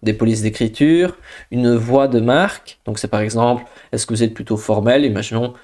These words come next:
c'est un cabinet médical, ben, vous allez pouvoir ajouter toutes ces infos. Comme ça, quand vous allez utiliser, par exemple, l'écriture magique, celle-ci va écrire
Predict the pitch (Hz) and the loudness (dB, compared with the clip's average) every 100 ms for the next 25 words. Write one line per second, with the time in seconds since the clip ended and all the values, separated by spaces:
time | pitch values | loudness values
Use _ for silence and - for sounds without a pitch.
0 | - 98 104 104 110 110 107 104 101 107 | -10 -4 -4 -2 0 2 0 -2 0 2
1 | 139 147 131 - - - 101 107 104 123 | 2 4 2 -2 -12 -10 -2 0 2 0
2 | 123 - - - 110 120 117 - 123 127 | -2 -18 -18 -6 0 0 0 -4 -4 0
3 | 139 135 160 - 123 117 107 104 147 202 | -2 0 -2 0 0 2 0 0 0 0
4 | - - - - - 123 - - - - | -4 -20 -20 -6 -2 -2 -4 -12 -8 2
5 | 156 180 117 104 104 107 107 123 113 120 | 2 2 0 2 2 4 2 2 2 2
6 | 143 151 - - - _ 110 110 113 113 | 2 2 -4 -20 -20 _ -2 0 0 2
7 | 127 123 - - 117 165 107 160 180 - | 0 0 -8 -4 -4 -4 -2 0 -2 -6
8 | _ - 123 120 160 117 107 - - 170 | _ -2 0 0 0 2 0 0 0 2
9 | 170 - 127 160 170 | 0 -2 0 0 0